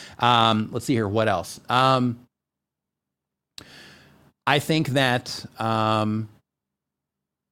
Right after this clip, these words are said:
so we talked about the, the chat thing. Yeah, I, I think those things would be the things that I would focus on right now, 'cause those are actual, like, limiting things, right? Like, I'm sure there's stuff that could happen to, you know, make everything, you know, else better.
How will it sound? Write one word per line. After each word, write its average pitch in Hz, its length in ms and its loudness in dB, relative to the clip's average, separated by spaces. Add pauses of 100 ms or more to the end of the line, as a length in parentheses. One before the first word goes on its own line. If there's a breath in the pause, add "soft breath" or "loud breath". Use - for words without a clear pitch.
(1400)
so 123 100 -6
we 110 60 -4
talked - 220 0
about 120 160 0
the, 104 400 0
the - 80 -20
chat 131 340 -4
thing. 123 380 -4
Yeah, 147 340 4
I, 147 240 4
I 175 40 4
think 269 200 2
those 170 240 4
things 147 240 2
would 123 100 2
be 127 120 2
the 123 120 0
things 127 260 -2
that 131 60 2
I 113 60 4
would 113 120 0
focus 120 320 0
on 123 120 2
right 113 160 2
now, 104 180 0
'cause 117 180 -2
those 139 200 2
are 147 80 6
actual, 120 560 2
like, 101 300 2 (360 loud breath)
limiting 127 720 4
things, 85 460 -2
right? 98 260 4
Like, 117 140 2
I'm 143 80 4
sure 185 160 4
there's 151 140 2
stuff 147 220 4
that 139 100 2
could 120 120 -2
happen 120 320 2
to, 107 160 2
you 110 80 0
know, 107 80 0
make 101 160 0
everything, 104 480 0
you 104 80 -2
know, 98 100 0
else 101 280 2
better. 156 280 4